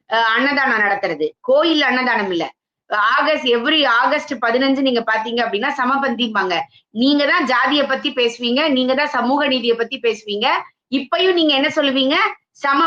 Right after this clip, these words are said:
பந்தியா நாங்க வச்சிருக்கோம், அதாவது என் ஜாதியும் உன் ஜாதியும் வேற,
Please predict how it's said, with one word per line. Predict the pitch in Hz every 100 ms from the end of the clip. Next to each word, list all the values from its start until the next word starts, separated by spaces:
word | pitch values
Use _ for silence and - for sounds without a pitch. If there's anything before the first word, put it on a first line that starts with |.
| 320
பந்தியா | 277 262 311 320
நாங்க | 269 240 233
வச்சிருக்கோம், | 262 233 240
அதாவது | 233 285 269
என் | 247 285
ஜாதியும் | 269 277 277 320
உன் | 262 262
ஜாதியும் | 254 254 277 254
வேற, | 214 226 202 185